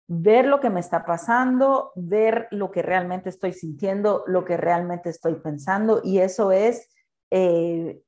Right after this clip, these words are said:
eh, eh, honrarlo. Yo uso mucho la palabra, la palabra honrar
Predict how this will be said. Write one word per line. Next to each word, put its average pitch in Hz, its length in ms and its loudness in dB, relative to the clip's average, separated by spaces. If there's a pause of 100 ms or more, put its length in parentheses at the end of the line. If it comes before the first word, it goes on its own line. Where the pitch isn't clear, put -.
(140)
eh, - 320 -10
eh, - 240 -12 (600)
honrarlo. 202 680 2
Yo 214 200 4
uso 285 300 -2
mucho 285 380 -2
la 202 160 -2
palabra, 190 560 -2 (240)
la 190 200 -2
palabra 202 540 0
honrar 185 640 -2